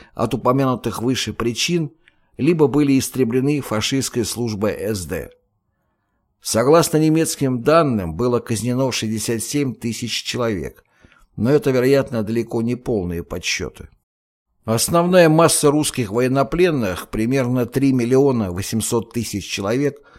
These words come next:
была захвачена немцами на первом этапе русской кампании, особенно при окружениях.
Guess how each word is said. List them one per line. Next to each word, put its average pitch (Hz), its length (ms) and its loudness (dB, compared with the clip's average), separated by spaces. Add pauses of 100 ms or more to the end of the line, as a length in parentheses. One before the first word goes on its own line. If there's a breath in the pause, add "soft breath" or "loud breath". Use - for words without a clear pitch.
(240 soft breath)
была 160 240 4
захвачена 151 600 2
немцами 143 600 2
на 120 180 0
первом 135 420 2
этапе 135 380 0
русской 127 320 -2
кампании, 107 720 -4 (440)
особенно 143 500 2
при 139 180 4
окружениях. 131 840 0